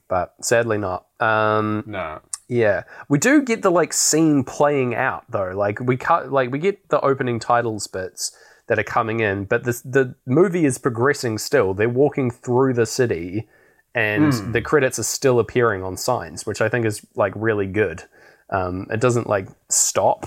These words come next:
Speaker 1: <laughs> which is,
Speaker 2: <laughs>
Speaker 1: like, it stops a little bit for, like, the opening ones, and then you're like, "Oh, no, actually, we're getting on with the plot," but the credits are still coming in. It's nice. Um,
Speaker 2: Yeah.
Speaker 1: uh, yeah, so Hana, uh,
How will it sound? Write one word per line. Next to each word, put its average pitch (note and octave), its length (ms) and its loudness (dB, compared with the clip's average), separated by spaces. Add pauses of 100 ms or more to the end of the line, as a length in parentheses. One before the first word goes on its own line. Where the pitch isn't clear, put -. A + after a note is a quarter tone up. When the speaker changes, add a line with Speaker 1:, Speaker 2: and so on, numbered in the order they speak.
(140)
Speaker 1:
<laughs> - 1000 -4
which C#3+ 140 -8
is, C#3+ 220 0
Speaker 2:
<laughs> D#3+ 400 -2
Speaker 1:
like, C#3+ 160 2
it E3+ 140 -2
stops B3 320 0
a F3+ 60 4
little E3+ 220 6
bit G#2+ 240 2
for, B2 120 -4
like, G#2+ 220 2
the A2 100 2
opening A2+ 360 0
ones, G2 300 -6
and G#2+ 80 -6
then G#2 100 -4
you're G#2 120 -4
like, G2+ 200 2
"Oh, D#3 280 0
no, B2+ 80 -2
actually, A#2+ 340 -2
we're A#2 100 2
getting A#2+ 160 0
on A2 120 0
with G#2 100 -6
the G2+ 60 -8
plot," G#2 320 0
but G2 80 -8
the G#2 80 -4
credits A#2+ 340 -2
are A#2+ 40 -6
still C3 200 -2
coming C3+ 280 -2
in. E3+ 200 0
It's - 180 -12
nice. F2 420 -6
Um, A2 220 2
Speaker 2:
Yeah. A2+ 320 -2 (1500)
Speaker 1:
uh, A#2 280 2
yeah, C#3+ 240 0
so - 200 0
Hana, E3+ 720 2
uh, G#2+ 320 2